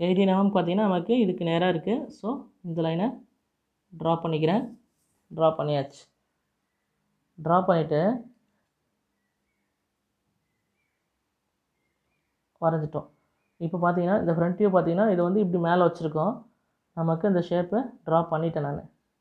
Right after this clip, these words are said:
டிரா பண்ணி முடிச்சாச்சு. இப்போ என்ன பண்ண போறோம் அப்படின்னா, இந்த corners point எல்லாம்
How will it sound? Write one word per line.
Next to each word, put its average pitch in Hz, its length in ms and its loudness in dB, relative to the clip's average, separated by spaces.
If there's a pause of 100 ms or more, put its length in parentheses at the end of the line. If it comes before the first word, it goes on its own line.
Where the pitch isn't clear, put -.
(1500)
டிரா 160 200 0
பண்ணி 165 200 2
முடிச்சாச்சு. 156 360 -2 (140)
இப்போ 180 200 -4
என்ன 202 180 6
பண்ண 190 120 6 (100)
போறோம் 156 220 2
அப்படின்னா, 156 300 0 (1080)
இந்த 190 160 4 (960)
corners 202 600 4
point 170 280 0
எல்லாம் 196 200 2